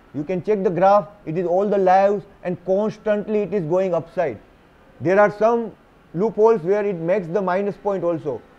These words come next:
But if you see the total result, it is constantly, it is moving upside only. Only few days we are making the loss.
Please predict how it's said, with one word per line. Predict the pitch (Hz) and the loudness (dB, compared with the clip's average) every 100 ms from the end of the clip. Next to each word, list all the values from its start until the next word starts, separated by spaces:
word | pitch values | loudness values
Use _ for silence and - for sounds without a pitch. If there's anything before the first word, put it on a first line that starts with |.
| _ | _
But | 143 165 | -2 -2
if | 165 | -2
you | 185 | -4
see | 175 214 247 | -4 -4 0
the | 233 | 0
total | 196 214 220 | 2 0 2
result, | 220 208 190 226 175 | 0 2 0 -2 -2
it | 185 196 | -8 -6
is | 190 147 | -8 -8
constantly, | - 208 226 - - 233 202 226 214 | -6 -4 -4 -6 -4 -4 -4 -6 -6
it | 208 | -6
is | 220 | -6
moving | 170 175 196 185 | -4 -2 -2 0
upside | 175 175 180 156 | 0 0 -4 -4
only. | 143 120 107 - _ _ _ _ - _ _ _ - - - | -6 -10 -14 -20 _ _ _ _ -20 _ _ _ -20 -18 -6
Only | 196 226 220 147 - | -2 0 -2 -6 -10
few | 208 226 | -4 2
days | 208 233 175 | 4 4 4
we | 156 208 | 0 0
are | 202 | 2
making | 196 196 202 | -2 -4 -2
the | 180 | 2
loss. | 175 180 | 2 0